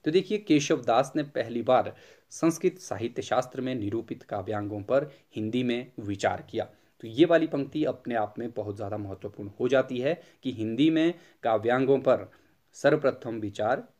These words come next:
किसने किया, तो वे केशव थे। ठीक है, और इसी के चलते उन्हें हिंदी का प्रथम आचार्य भी कहा जाता है।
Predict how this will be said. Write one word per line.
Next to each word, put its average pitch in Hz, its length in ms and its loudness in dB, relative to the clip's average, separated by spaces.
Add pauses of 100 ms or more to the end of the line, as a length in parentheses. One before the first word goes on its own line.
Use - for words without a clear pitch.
किसने 107 300 -8
किया, 117 200 -4
तो - 280 -10
वे 123 340 -4 (320)
केशव 104 400 -4 (160)
थे। 87 100 -4 (340)
ठीक 170 180 4
है, 147 280 4 (600)
और 127 220 -4
इसी 180 220 -4
के 147 140 2
चलते 117 480 -4
उन्हें 107 320 -6 (140)
हिंदी 110 280 -4
का 135 180 -8
प्रथम 113 460 -8 (100)
आचार्य 101 440 -6
भी 127 280 -4 (280)
कहा 101 180 -4
जाता 98 300 -4
है। 101 240 -6